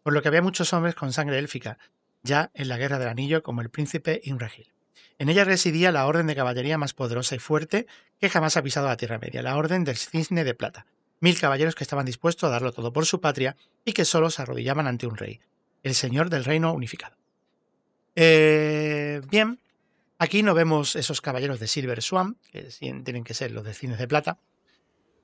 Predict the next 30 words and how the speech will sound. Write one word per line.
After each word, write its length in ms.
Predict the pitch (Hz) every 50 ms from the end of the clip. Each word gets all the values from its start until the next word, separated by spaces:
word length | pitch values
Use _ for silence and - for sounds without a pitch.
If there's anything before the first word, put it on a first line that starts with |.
| _ _ _
eh, 320 | 147 143 139 139 139 139 139 _ _ _
pero 220 | 185 180 185 190
sí, 340 | 180 - - 175 180 202 - _ _ _ _
creo 120 | - 165
que 80 | 156 156
solo 200 | - 170 156 147
podía 180 | 120 139 139 135
cogerlo 360 | - 131 - 160 139 135 123
como 200 | - 160 160 160
general 460 | - - 170 156 135 123 127 156 180 _ _ _ _ _ _ _ _ _ _ _ _ _ _ _ _ _ _ _ _ _ _ _ _ _ _ _ _ _ _
y 140 | - 151 139
hemos 240 | 135 135 135 139 -
cogido, 480 | - 147 120 - 139 123 123 131 120
pues, 580 | - 117 113 107 107 107 104 107 113 - - - _
a 60 | -
los 120 | 110 113 -
caballeros 380 | - 117 113 117 123 127 120
de 60 | 131
Imrahil 360 | 120 107 104 98 - - _ _ _ _ _ _ _ _ _ _
para 180 | _ 123 120 120
que 80 | 120 117
los 120 | 113 113
vieseis. 480 | 120 117 107 - - 120 117 - - _ _ _ _ _ _ _ _ _ _ _ _ _ _ _ _ _ _ _ _ _ _ _ _ _ _ -
Eh, 540 | 147 139 131 127 127 127 123 123 123 123 - -
esos 240 | 120 - 160 -
caballeros 380 | - - 147 143 147 156 151 139
del 140 | 143 143 127
Cisnes 240 | - 160 147 143 147
de 80 | 151
Plata, 440 | 147 170 175 175 175 175 165 -